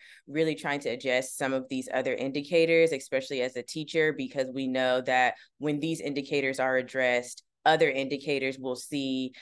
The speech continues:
um, an increase in some of these other indicators, especially things like graduation rate, um, will,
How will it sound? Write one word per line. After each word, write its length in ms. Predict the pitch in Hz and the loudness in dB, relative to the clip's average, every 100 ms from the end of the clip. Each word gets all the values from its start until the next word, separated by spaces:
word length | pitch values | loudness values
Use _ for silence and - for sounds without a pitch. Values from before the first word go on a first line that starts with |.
| - - | -20 -2
um, 220 | 139 127 131 | 0 0 -2
an 120 | 123 | -2
increase 540 | 135 135 139 135 127 | -2 -2 -4 -4 -4
in 140 | 127 131 | -4 -4
some 160 | 139 | -4
of 80 | 131 | -4
these 180 | 131 - | -6 -2
other 180 | 131 131 | -2 0
indicators, 560 | 127 131 123 135 127 127 | -2 -4 -6 -4 -4 -4
especially 500 | 123 127 123 139 135 | -4 -4 -2 -4 -6
things 260 | 131 131 131 | -6 -4 -4
like 160 | 123 | -4
graduation 720 | 131 127 143 139 131 - 131 120 | -2 -2 0 -2 -2 -4 -6 -4
rate, 400 | 123 123 117 - - - 131 | 0 0 -2 -8 -20 -10 -2
um, 400 | 135 131 131 131 | 0 2 0 -2
will, 240 | 135 131 | -2 -4